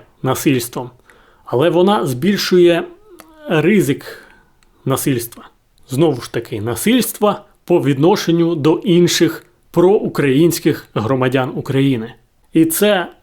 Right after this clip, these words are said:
ну, взагалі неприпустимо ніколи, але під час вої-, під час війни за наше виживання це взагалі, ну, просто не те, що неприпустимо, це збагнути важко. От, як вона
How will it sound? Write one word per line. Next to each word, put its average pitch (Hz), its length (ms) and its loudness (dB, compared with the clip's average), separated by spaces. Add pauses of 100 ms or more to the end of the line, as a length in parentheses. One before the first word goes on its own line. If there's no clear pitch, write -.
(400)
ну, 160 220 2
взагалі 170 720 2 (160)
неприпустимо 151 1000 0
ніколи, 135 520 -2
але 165 200 2
під 175 240 0
час 175 220 -2
вої-, 175 400 2 (140)
під - 180 -6
час 127 240 -2
війни 208 360 2 (220)
за 151 160 0
наше 151 280 0
виживання 131 480 -2
це 156 180 -2
взагалі, 143 640 0 (260)
ну, 127 100 -4
просто 120 480 -4
не 117 140 -6
те, 190 160 0
що 147 140 -2
неприпустимо, 135 840 -4
це 143 300 -4 (520)
збагнути 139 920 -2
важко. 123 640 -4
От, - 260 -20 (300)
як 131 360 -4 (340)
вона 120 460 -2